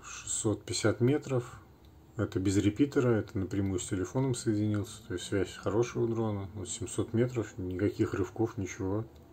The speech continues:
Пожалуйста. Вот, развернулся, значит, давлю вперёд, чтобы лететь, э, в обратную сторону. А он не летит. Он просто на месте стоит. То есть дует ему в с-,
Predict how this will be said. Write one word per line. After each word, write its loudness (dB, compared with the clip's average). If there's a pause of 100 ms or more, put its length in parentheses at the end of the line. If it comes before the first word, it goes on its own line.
(140)
Пожалуйста. -4 (1400)
Вот, 8
развернулся, 10
значит, 8
давлю 12
вперёд, 12
чтобы 6
лететь, 8
э, 4
в 4
обратную 6
сторону. 8 (500)
А 2
он 8
не 8
летит. 2 (1160)
Он 0
просто 2
на 0
месте 0
стоит. -4
То -6
есть -4
дует 6
ему 2
в -6
с-, -8